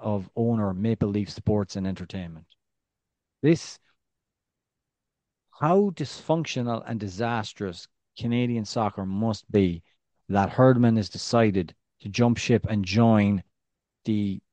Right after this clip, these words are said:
the sinking ship that is Toronto F C is absolutely staggering. So this is a man of the match in the sense that, hey, what a brilliant job he did for Canada, but also kind of one tainted with what a mess this is.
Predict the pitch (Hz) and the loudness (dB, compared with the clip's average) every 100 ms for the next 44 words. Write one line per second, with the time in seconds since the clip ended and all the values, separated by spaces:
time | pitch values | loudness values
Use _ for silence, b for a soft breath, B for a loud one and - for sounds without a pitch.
0 | _ _ _ _ _ _ - 110 - - | _ _ _ _ _ _ -2 0 0 2
1 | 196 185 175 147 - 147 - 113 110 101 | 4 4 4 2 2 0 4 4 4 2
2 | 110 110 107 101 98 - 98 85 - _ | 2 2 2 0 -2 -2 -2 -2 -6 _
3 | _ - 110 - _ 139 147 - - 160 | _ -2 -2 -2 _ 0 0 0 0 4
4 | 120 107 107 123 107 95 73 b b b | 4 4 0 0 0 -2 -8 b b b
5 | - 123 110 160 147 147 131 139 147 135 | -6 0 2 2 2 0 2 2 2 2
6 | 123 139 135 - 117 104 123 113 - 101 | 0 0 0 -2 -4 -2 -2 -2 -2 -4
7 | 87 110 131 98 - _ _ _ _ - | -2 2 2 0 -6 _ _ _ _ 2
8 | 113 123 113 104 113 107 123 120 107 92 | 6 6 6 4 4 2 0 0 0 -2
9 | 90 98 92 - _ _ - 104 117 113 | -4 -2 -4 -8 _ _ -14 -6 -2 -2
10 | 98 95 85 - _ _ _ 113 120 123 | 0 -2 -6 -10 _ _ _ 2 4 2
11 | - 110 - 117 101 117 113 - 117 95 | 0 -2 0 0 0 0 0 0 0 0
12 | 95 104 98 - - _ _ _ _ - | 0 0 0 -6 -20 _ _ _ _ -4
13 | 107 117 107 101 101 90 - 85 - - | 4 6 6 4 0 -2 -6 -8 -6 -8